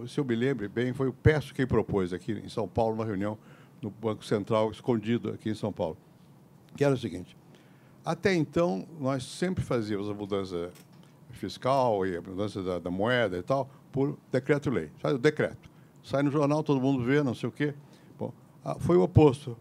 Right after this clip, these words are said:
Vamos anunciar o que vamos fazer e vamos explicar à sociedade. Isso é fundamental. Nós estamos aí, todo mundo tá vendo que a reforma da Previdência vai ter que ser feita.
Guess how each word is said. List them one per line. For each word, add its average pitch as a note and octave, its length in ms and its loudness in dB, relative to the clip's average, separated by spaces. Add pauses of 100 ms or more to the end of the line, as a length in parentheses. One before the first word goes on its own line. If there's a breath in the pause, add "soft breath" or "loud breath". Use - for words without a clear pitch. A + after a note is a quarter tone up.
(120)
Vamos D#3+ 240 4
anunciar E3 640 6
o C3 40 6
que B2+ 120 2
vamos G#2 240 0
fazer F2+ 360 0 (460 loud breath)
e A#2 60 0
vamos C#3+ 200 2
explicar D3+ 640 2
à G2+ 60 2
sociedade. F#2 720 -4 (460 loud breath)
Isso B3 200 2
é A3 40 2
fundamental. F#3 760 -2 (440 loud breath)
Nós F3+ 120 2
estamos D3+ 300 2
aí, A2 340 2
todo C#3 240 -2
mundo B2+ 160 2
tá A2 160 0
vendo G2+ 380 -2 (340 loud breath)
que - 100 -2
a A#2+ 100 0
reforma C#3 400 4
da A#2+ 100 6
Previdência A#2 540 4
vai C#3+ 320 8
ter D#3+ 280 4
que D#3 100 -8
ser E3 160 0
feita. G2+ 540 0